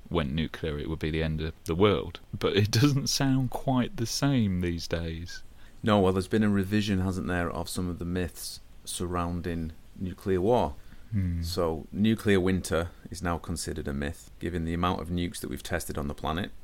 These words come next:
Speaker 2: and the number of volcanoes that have erupted now and in the past, none of which led to, uh, a winter described by the modelling that promoted the idea of nuclear winter.
Speaker 1: Yeah, but
Speaker 2: So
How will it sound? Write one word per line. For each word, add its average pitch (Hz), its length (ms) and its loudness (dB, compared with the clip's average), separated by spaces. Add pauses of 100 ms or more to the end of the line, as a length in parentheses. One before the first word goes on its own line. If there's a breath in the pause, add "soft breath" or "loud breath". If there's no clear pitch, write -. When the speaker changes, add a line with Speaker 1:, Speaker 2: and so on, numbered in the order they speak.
(140)
Speaker 2:
and 80 380 -4
the 85 120 -8
number 82 200 -2
of 76 80 -4
volcanoes 80 560 -2
that 65 100 0
have 69 100 -4
erupted 80 540 -2 (360)
now 80 280 -2
and 80 100 0
in 80 120 -2
the 71 60 -4
past, - 480 -4 (380)
none 90 160 -2
of 80 80 -4
which 85 220 -4
led 80 240 -4
to, 82 340 -6 (260)
uh, 80 220 -4
a 82 100 -4
winter 85 500 0 (180)
described 87 500 0
by 85 160 2
the 80 100 -4
modelling 80 560 -2 (680)
that - 100 -14
promoted 80 380 -4
the 80 80 -2
idea 78 380 -2
of 73 200 -6 (140)
nuclear 73 340 -6
winter. 69 460 -8
Speaker 1:
Yeah, 101 500 0
but 120 220 0
Speaker 2:
So 139 420 6